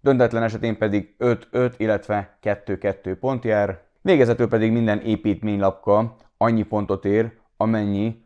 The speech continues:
a jobb felső sarokban látható, emellett pedig a lapkákon lévő szürke kockák mindegyike egy-egy ponttal növeli az adott lapka értékét. A pontok összesítése után pedig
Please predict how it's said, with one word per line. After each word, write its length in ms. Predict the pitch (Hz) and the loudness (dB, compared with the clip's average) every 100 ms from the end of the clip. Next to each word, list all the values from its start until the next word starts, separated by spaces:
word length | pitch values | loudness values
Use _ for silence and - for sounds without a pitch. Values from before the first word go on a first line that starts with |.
| _ | _
a 100 | 107 | -2
jobb 140 | 113 | 0
felső 320 | - 107 101 | 2 0 0
sarokban 420 | 101 110 101 95 104 | -2 -2 -2 -2 0
látható, 640 | 127 123 110 123 120 117 _ _ _ | 0 0 -4 -2 -2 -4 _ _ _
emellett 420 | 180 175 127 120 | 0 2 2 2
pedig 420 | 113 107 120 120 _ | 0 0 0 -2 _
a 100 | - | 0
lapkákon 540 | 120 123 113 104 110 107 | 4 4 4 2 2 -2
lévő 320 | 117 110 110 | 0 0 -2
szürke 360 | - 131 110 104 | -2 -2 -2 -2
kockák 420 | 113 - 101 - | -2 -2 -4 -2
mindegyike 840 | 120 113 104 95 98 110 120 123 _ _ - | -2 0 -2 -4 -2 0 0 -4 _ _ -4
egy-egy 460 | 147 127 117 107 | 0 2 2 0
ponttal 380 | - 120 113 107 | 0 -2 0 -2
növeli 560 | 107 110 120 131 135 - - | -2 0 2 2 -2 -6 -6
az 160 | 104 | -6
adott 340 | - 117 107 98 | 0 0 0 0
lapka 360 | 107 - 104 | 0 0 -2
értékét. 760 | 101 101 - 101 - 98 - _ _ - | -2 -4 -6 -8 -6 -8 -8 _ _ -10
A 80 | - | 2
pontok 360 | 185 175 117 | 4 4 2
összesítése 600 | 131 123 120 110 101 113 | 2 0 -4 -4 -4 -2
után 320 | 127 127 113 | 0 0 0
pedig 380 | 104 101 104 92 | 0 0 0 -2